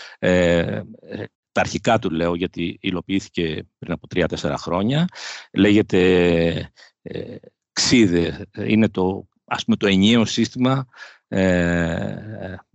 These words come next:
διακίνησης εγγράφων στο ελληνικό δημόσιο. Ενώ υπάρχουν, ας πούμε, περίπου δέκα ελληνικές εταιρείες που εξυπηρετούν σχεδόν όλους τους φορείς του δημοσίου με παραπλήσια συστήματα διακίνησης εγγράφων και θα μπορούσε να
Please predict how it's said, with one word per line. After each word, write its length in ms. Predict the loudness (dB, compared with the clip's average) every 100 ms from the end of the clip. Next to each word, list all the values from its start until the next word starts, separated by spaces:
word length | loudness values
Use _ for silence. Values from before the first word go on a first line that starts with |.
| _ 0
διακίνησης 640 | 2 2 4 4 4 0
εγγράφων 400 | 0 0 0 -4
στο 120 | -2
ελληνικό 280 | -2 -2 -2
δημόσιο. 580 | 0 -2 -4 -8 -12 _ _ -20 -20 -10
Ενώ 220 | 0 2
υπάρχουν, 540 | 2 2 2 2 2 0
ας 140 | 0
πούμε, 160 | 0 0
περίπου 360 | 2 0 0
δέκα 260 | 0 0 0
ελληνικές 560 | 2 6 6 4 0 -2
εταιρείες 520 | -2 0 2 2 -2 _ _ _
που 280 | -10 -8 -10 -18 _
εξυπηρετούν 560 | -10 -8 -2 -2 0 -2
σχεδόν 420 | 0 2 2 0
όλους 440 | 2 4 4 0 -10
τους 140 | -12
φορείς 220 | -6 -6
του 220 | -4 -10 -12 _ _
δημοσίου 520 | -10 -8 -2 -2 -2 -6 -20 -20 _
με 120 | -2
παραπλήσια 600 | 2 2 4 4 4 4
συστήματα 380 | 0 0 2 2
διακίνησης 420 | 0 0 -2 -2
εγγράφων 520 | -2 0 0 -2 -8 -12 -20 -20 -8
και 120 | -4
θα 140 | 0 0
μπορούσε 720 | 0 0 0 2 0 0 -4 -18 -20 _ _ -2
να 400 | 2 2 2